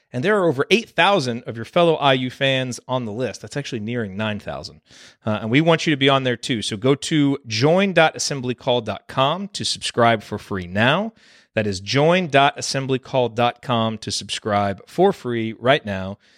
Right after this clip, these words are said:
And you will get that first email in your inbox on Sunday morning. All right, I'm Jared Morris. I'm here with Ryan Phillips and the coach, Tony Adragna. And guys, let's talk about the Big Ten. We spent a little bit of time in segment one talking about the official, unofficial,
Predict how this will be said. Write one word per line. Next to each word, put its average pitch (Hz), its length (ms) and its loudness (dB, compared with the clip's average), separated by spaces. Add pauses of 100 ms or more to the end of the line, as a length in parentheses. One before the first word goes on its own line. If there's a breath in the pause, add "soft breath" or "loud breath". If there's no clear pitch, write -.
(100)
And 104 100 -8
you 95 80 -4
will 98 60 -2
get 156 200 2
that 127 180 2
first 113 240 -10
email 101 360 -8
in 131 120 -6
your 123 100 -8
inbox 95 600 -8
on 110 140 -6
Sunday 95 320 -4
morning. 92 280 -14 (760 loud breath)
All 170 80 6
right, 196 160 6
I'm 170 80 -2
Jared 180 260 4
Morris. 208 320 0
I'm 127 200 -2
here 156 500 4
with 170 400 -2
Ryan 127 320 0
Phillips 131 540 -2
and 131 280 0
the 110 60 -8
coach, - 380 0
Tony 139 280 -4
Adragna. 147 540 -2 (240)
And 151 180 2
guys, 180 200 4
let's 226 100 -6
talk 226 160 2
about 196 160 4
the 147 80 -8
Big 147 160 0
Ten. 117 260 0
We 104 60 -8
spent 147 240 -2
a 135 40 0
little 151 140 2
bit 165 80 6
of 156 60 0
time 139 220 0
in 120 80 -6
segment 113 340 -2
one 143 280 -2
talking 127 300 0
about 117 280 -2
the 104 100 -10
official, 117 460 -6
unofficial, 147 680 -2